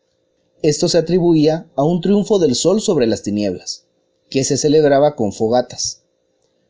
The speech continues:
Posteriormente, la Iglesia Católica decidió situar en esa misma fecha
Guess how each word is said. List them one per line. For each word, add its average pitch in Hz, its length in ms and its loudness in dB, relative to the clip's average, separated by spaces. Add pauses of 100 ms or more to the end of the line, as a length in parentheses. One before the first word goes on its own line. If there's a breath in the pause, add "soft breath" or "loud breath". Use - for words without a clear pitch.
(140)
Posteriormente, 143 840 0
la 113 160 -2
Iglesia 113 320 0
Católica 156 520 0
decidió 139 460 0
situar 151 400 0
en 127 140 2
esa 139 180 -2
misma 165 300 0
fecha 147 420 -2